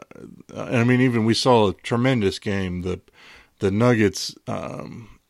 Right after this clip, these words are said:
uh, Blazers game the other night in four overtimes was just phenomenal to watch, and I didn't see that same level of anger with the refs there. And so I think that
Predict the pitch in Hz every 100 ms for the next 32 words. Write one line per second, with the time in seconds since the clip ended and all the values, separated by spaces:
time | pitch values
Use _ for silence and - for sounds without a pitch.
0 | _ _ - - 123 139 127 110 117 107
1 | 98 - 101 98 95 95 98 95 85 -
2 | 110 101 107 95 92 95 90 95 90 104
3 | - - - 101 104 101 98 98 98 101
4 | _ _ _ _ _ _ - 101 98 95
5 | 92 90 - - - 107 101 104 123 120
6 | 107 123 107 104 - 110 101 101 101 98
7 | 98 92 95 98 98 98 95 - 101 98
8 | 104 - - 104 101 104 107 - 120 123
9 | 160 147 - 113